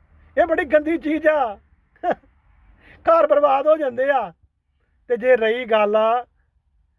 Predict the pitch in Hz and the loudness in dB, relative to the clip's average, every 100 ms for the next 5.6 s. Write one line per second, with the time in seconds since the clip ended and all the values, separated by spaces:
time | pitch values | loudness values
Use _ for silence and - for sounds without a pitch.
0 | _ 190 220 240 285 294 294 269 233 240 | _ -4 0 2 2 0 -2 -4 -4 -6
1 | 233 226 247 254 233 226 254 247 254 247 | -4 -4 -2 -2 -4 -4 -2 0 0 -2
2 | - _ _ _ _ _ _ _ - 226 | -10 _ _ _ _ _ _ _ -2 2
3 | 269 - 233 196 247 233 226 226 233 226 | 2 0 -4 2 2 4 0 -2 -2 -4
4 | 214 202 240 302 339 294 247 269 226 247 | -6 -8 -6 -6 -6 -4 -4 -4 -10 -14
5 | - 277 285 226 196 156 | -12 -10 -8 -6 -6 -8